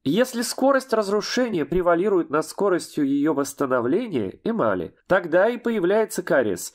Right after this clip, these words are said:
и зуб начинает разрушаться. А разве эмаль восстанавливается? Да, самим организмом. И как быть с теми немногими, у кого зубы до конца своих дней остаются без кариеса? Таких людей раньше было больше,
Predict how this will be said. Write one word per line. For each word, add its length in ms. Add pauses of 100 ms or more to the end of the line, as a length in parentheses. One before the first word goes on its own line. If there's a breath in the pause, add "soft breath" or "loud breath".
(120 soft breath)
и 120
зуб 260
начинает 640
разрушаться. 840 (100)
А 100
разве 380
эмаль 240
восстанавливается? 1300
Да, 420
самим 400
организмом. 800
И 80
как 240
быть 180
с 120
теми 240
немногими, 580 (100)
у 80
кого 220
зубы 300
до 100
конца 380
своих 340
дней 220
остаются 500
без 320
кариеса? 640
Таких 320
людей 280
раньше 300
было 200
больше, 520